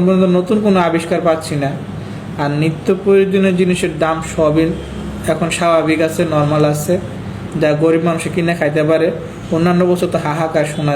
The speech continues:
যায়, যে বছর সব কিছুর দাম নাগালের মধ্যে আছে। বেগুনও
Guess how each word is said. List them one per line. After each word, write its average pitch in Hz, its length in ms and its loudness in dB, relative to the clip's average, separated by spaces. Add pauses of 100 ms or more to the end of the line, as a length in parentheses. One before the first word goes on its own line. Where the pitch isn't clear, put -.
যায়, 135 160 0 (580)
যে 160 100 4 (120)
বছর 165 320 2 (480)
সব 160 220 0
কিছুর 170 300 -6
দাম 156 120 0 (220)
নাগালের 156 420 0
মধ্যে 147 200 0 (120)
আছে। - 180 -8 (1700)
বেগুনও 185 460 2